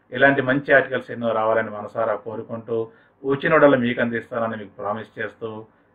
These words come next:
సెలవు తీసుకుంటున్నాను. మరి మరొక wonderful వీడియోతో మీ ముందుకు వస్తాను. అప్పటి వరకు keep learning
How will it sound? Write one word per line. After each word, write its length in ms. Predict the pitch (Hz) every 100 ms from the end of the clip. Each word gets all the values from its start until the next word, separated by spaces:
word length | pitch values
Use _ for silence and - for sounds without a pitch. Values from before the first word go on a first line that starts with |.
| _
సెలవు 220 | 120 107 104
తీసుకుంటున్నాను. 800 | 101 - 107 107 107 117 147 - _ _ -
మరి 380 | 123 107 95 - _ _ _ _ _
మరొక 260 | 123 139 143
wonderful 580 | 131 127 139 131 135 123
వీడియోతో 380 | 117 117 117 110
మీ 220 | 107 113
ముందుకు 280 | 120 117 110
వస్తాను. 480 | 101 113 110 110 107 _ _ -
అప్పటి 180 | 113 120
వరకు 400 | 117 113 113 110 _
keep 140 | 120 117
learning 440 | 117 113 113 113